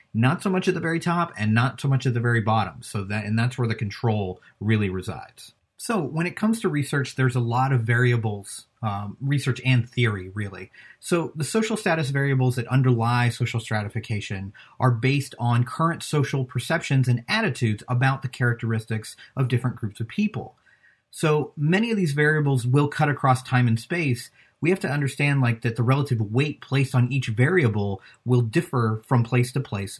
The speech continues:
over time. So one task of the research is actually to identify accurate mathematical models that explain how these variables combine to produce stratification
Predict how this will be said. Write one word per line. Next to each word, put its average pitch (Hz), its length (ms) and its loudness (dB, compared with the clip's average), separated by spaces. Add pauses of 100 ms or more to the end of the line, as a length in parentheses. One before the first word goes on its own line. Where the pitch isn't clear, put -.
over 104 300 -4
time. 185 500 -2 (300)
So - 160 0
one 156 260 2
task 147 400 -2
of 127 120 -2
the 120 60 0
research 135 420 -2
is 110 80 -4
actually 123 340 0
to 123 160 2
identify 120 540 2 (160)
accurate 139 480 -2
mathematical 120 720 0
models 98 500 -4 (300)
that 139 100 2
explain 139 800 0 (140)
how 175 200 2
these 180 220 0
variables 143 460 0
combine 123 560 4
to 123 100 -2
produce 131 480 0
stratification 123 920 0